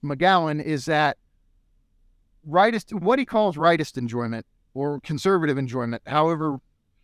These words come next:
it's, now who we apply that to, look, there's people who are liberals or even leftists who can be tapped in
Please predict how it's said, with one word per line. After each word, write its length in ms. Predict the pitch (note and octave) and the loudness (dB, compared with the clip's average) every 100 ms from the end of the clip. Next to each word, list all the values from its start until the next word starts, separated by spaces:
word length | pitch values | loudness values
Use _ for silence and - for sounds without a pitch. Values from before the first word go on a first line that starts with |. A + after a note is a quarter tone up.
| _ - | _ -6
it's, 240 | E3+ - | -6 -4
now 280 | G3+ G3+ E3+ | 2 4 4
who 240 | G#3+ B3+ | 2 -2
we 100 | A3+ | 0
apply 380 | F#3+ - F#3+ G3 | -2 0 2 4
that 200 | F#3 F3+ | 4 0
to, 220 | G3+ F#3+ F3+ | -2 -4 -2
look, 180 | F#3 F#3 | -4 -2
there's 200 | F3 - | -4 -2
people 260 | A3 G#3 | -4 -4
who 100 | F3 | -4
are 160 | E3+ D3+ | -4 -2
liberals 560 | G#3+ G3 D3+ C#3 D3+ - _ _ | -2 -2 -4 -6 -6 -12 _ _
or 100 | C#3+ | -4
even 300 | E3+ E3 D3+ | -2 0 0
leftists 500 | F#3+ G#3 - C3 - - _ - | 0 0 0 -4 -4 -16 _ -8
who 140 | G#3+ | -6
can 120 | G3 | -2
be 120 | F3+ D#3 | -2 -2
tapped 420 | - G#3 F3 F#3 | 0 2 2 2
in 400 | G#3 E3+ D#3 | 0 2 0